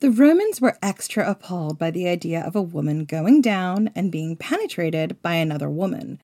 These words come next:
It was unnatural because women weren't supposed to penetrate. If a woman did penetrate someone else, that would make her roughly equal to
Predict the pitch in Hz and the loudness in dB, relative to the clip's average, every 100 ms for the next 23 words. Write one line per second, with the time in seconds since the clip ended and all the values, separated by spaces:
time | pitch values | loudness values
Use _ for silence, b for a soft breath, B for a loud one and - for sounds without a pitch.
0 | - 233 247 254 - 214 214 180 208 - | 4 8 10 8 8 6 8 6 2 0
1 | 160 151 151 160 202 185 208 359 165 156 | 0 0 0 -2 -2 2 4 6 6 4
2 | 160 185 254 277 247 165 - - - 415 | 2 0 0 -2 -4 -6 -8 -6 -2 -2
3 | - 143 127 - _ _ - 453 539 320 | -2 -6 -6 -8 _ _ -6 4 6 6
4 | 196 208 196 180 151 175 180 156 - 139 | 4 4 4 0 0 2 2 2 -4 -4
5 | 139 143 - - 143 135 139 80 139 - | -4 -8 -6 -2 0 2 0 -2 -10 -12
6 | - 247 285 440 285 233 - 233 170 175 | 0 4 8 8 8 6 4 0 0 -2
7 | 156 156 - 190 - 156 160 147 147 - | -2 -2 -4 -4 -2 -4 -4 -4 -6 -6
8 | - 151 135 | -2 -2 -4